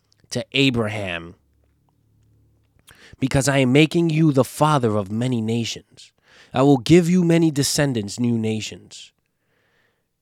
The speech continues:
and kings will come from you. And I will prepare an agreement between me and you. This agreement will also be for all your descendants. It will continue forever. I will be your God and the God of all your descendants.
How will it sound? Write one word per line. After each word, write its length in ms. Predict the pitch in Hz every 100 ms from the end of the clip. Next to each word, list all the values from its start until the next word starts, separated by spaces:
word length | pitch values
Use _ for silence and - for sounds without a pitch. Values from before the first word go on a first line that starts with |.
| _ _ _
and 240 | 127 120 104
kings 400 | 147 143 117 101
will 220 | 110 107
come 260 | - 117
from 220 | 101 101 98
you. 320 | 90 87 - _ _ _ _ _ -
And 140 | 131
I 680 | 139 143 143 131 127 120 117
will 220 | 107 110
prepare 500 | 107 110 - 117 113
an 100 | 110
agreement 600 | 107 98 107 127 120 107 98
between 360 | 107 113 107
me 160 | 107 101
and 120 | 98
you. 320 | 98 95 90 - _ -
This 200 | 143 151
agreement 580 | 123 120 147 135 120
will 200 | 110 117
also 460 | 107 131 139 143 123
be 320 | 107 123 120
for 180 | 107 120
all 320 | 98 120 120
your 160 | 117 110
descendants. 800 | 104 - 120 113 101 87 - - - -
It 60 | 131
will 160 | 139
continue 520 | - 120 - 147 123
forever. 600 | 110 113 107 120 95 92 101 _ _ - -
I 100 | 131
will 160 | 143 131
be 220 | 139 165
your 240 | 147 135
God 440 | 104 139 143 123 110
and 160 | 120
the 80 | 117
God 360 | 104 135 147 143
of 160 | 120
all 180 | 127 131
your 140 | 131
descendants. 800 | 117 120 - 117 98 90 - -